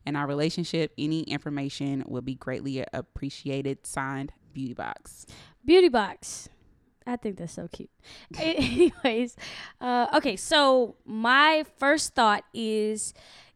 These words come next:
Speaker 2: is there some other deep-rooted issues that she may have
Speaker 1: Mm-hmm.
Speaker 2: with, like, seeing that you're pursuing your goals and you're doing all of this and feeling, um, in a static place?
Speaker 1: Mm-hmm.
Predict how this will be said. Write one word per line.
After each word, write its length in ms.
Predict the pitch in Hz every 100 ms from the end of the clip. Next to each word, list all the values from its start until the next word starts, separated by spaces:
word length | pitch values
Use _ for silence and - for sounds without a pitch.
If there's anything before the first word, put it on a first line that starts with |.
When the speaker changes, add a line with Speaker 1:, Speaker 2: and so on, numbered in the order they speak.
| -
Speaker 2:
is 260 | 277 247
there 200 | 254 285
some 340 | 311 349 302 269
other 360 | 240 247 262 254
deep-rooted 680 | 214 220 240 - 247 240 226
issues 500 | 240 233 - 226 214
that 420 | 202 202 185 180 - _ _ _ _ -
she 400 | - - 294 269
may 220 | 220 180
have 360 | 170 - - - _ 175
Speaker 1:
Mm-hmm. 240 | 147 151 151 _ _ _
Speaker 2:
with, 380 | - 233 226 - -
like, 360 | 214 196 - -
seeing 460 | - - 269 254 247
that 160 | 185
you're 220 | 190 220
pursuing 520 | 240 262 220 277 247 240
your 140 | 240
goals 480 | 214 220 208 208 190
and 180 | 180 196
you're 140 | 220
doing 320 | 226 226 226
all 180 | 208 208
of 120 | 196
this 280 | 196 185 - _
and 200 | 196 190 190 - _
feeling, 460 | - 247 220 202 196 _ _ -
um, 480 | 202 196 185 180 -
in 160 | 220 208
a 160 | 196
static 520 | 190 - 233 208 -
place? 520 | - 202 - - - -
Speaker 1:
Mm-hmm. 260 | 180 160